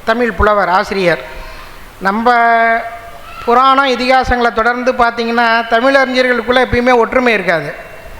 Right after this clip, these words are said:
விவாதங்கள் இருந்துக்கிட்டே தான் இருக்கும். ஏன்னா இருந்தாலும் அந்யோன்யம் இருக்கும். நீங்க எந்த மன்னர் காலத்துலேருந்து பார்த்தாலும், திருவிளையாடல் காலத்துல இப்ப தருமி இது பார்த்திருப்பீங்க. ஏன்னா நக்கீரருக்கும் ஈசனுக்கும் உள்ள சண்டை ஓயாதது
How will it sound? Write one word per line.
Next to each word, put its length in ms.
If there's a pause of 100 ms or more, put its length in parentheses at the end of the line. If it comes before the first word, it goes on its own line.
(160)
விவாதங்கள் 580
இருந்துக்கிட்டே 360
தான் 160
இருக்கும். 280 (800)
ஏன்னா 180 (300)
இருந்தாலும் 640
அந்யோன்யம் 520
இருக்கும். 300 (240)
நீங்க 340
எந்த 260
மன்னர் 360
காலத்துலேருந்து 480
பார்த்தாலும், 540 (500)
திருவிளையாடல் 560
காலத்துல 300
இப்ப 140
தருமி 340
இது 160
பார்த்திருப்பீங்க. 560 (840)
ஏன்னா 260
நக்கீரருக்கும் 840
ஈசனுக்கும் 560
உள்ள 180
சண்டை 420 (680)
ஓயாதது 540